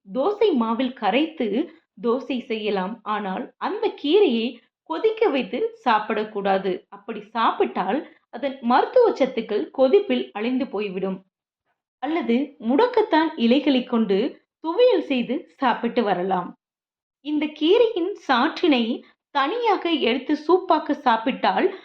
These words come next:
நோய் எதிர்ப்பு சக்தியை அதிகரிக்கும். என்ன ஃப்ரெண்ட்ஸ், இந்த டிப்ஸ் எல்லாம் உங்களுக்கு யூஸ்ஃபுல்லா இருக்கு அப்படின்னு நீங்க நினைச்சீங்கன்னா,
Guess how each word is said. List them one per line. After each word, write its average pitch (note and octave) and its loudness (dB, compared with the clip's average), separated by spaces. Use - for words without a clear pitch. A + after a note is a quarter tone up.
நோய் C#4 2
எதிர்ப்பு D4+ 0
சக்தியை A#3 -2
அதிகரிக்கும். G3+ -4
என்ன C#4 -4
ஃப்ரெண்ட்ஸ், C4+ -6
இந்த D4+ 0
டிப்ஸ் D4 -4
எல்லாம் A#3 0
உங்களுக்கு G#3+ -4
யூஸ்ஃபுல்லா C#4 -2
இருக்கு A#3 -2
அப்படின்னு G#3 -2
நீங்க G3 -4
நினைச்சீங்கன்னா, F#3+ -4